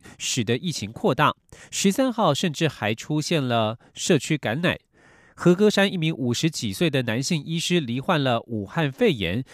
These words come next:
被认为是在日本境内感染的可能性很高，而他的一名病患也确诊，不过院方表示两者没有关系。在疫情数据方面，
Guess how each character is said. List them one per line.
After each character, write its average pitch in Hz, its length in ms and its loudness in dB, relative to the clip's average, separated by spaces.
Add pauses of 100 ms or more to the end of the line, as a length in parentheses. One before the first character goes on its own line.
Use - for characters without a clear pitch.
(120)
被 202 140 8
认 196 260 2
为 127 200 2
是 - 120 -2
在 156 160 0
日 196 140 -4
本 101 160 -2
境 170 160 -4
内 151 140 0
感 123 200 -2
染 135 140 -2
的 92 80 -6
可 - 240 -6
能 87 160 -4
性 - 160 -2
很 65 260 -8
高， 143 280 2 (320)
而 151 120 8
他 151 140 2
的 170 100 0
一 185 120 -4
名 143 120 0
病 175 220 -2
患 160 180 0
也 92 160 -4
确 220 300 0
诊， 78 300 -4
不 127 100 0
过 143 140 6
院 156 160 2
方 143 180 -2
表 104 180 -2
示 131 400 0
两 120 240 -2
者 110 240 -2
没 107 140 -2
有 139 100 0
关 139 220 0
系。 - 260 -4 (600)
在 156 280 6
疫 185 140 0
情 120 240 -4
数 151 180 0
据 135 140 0
方 151 180 0
面， 160 240 2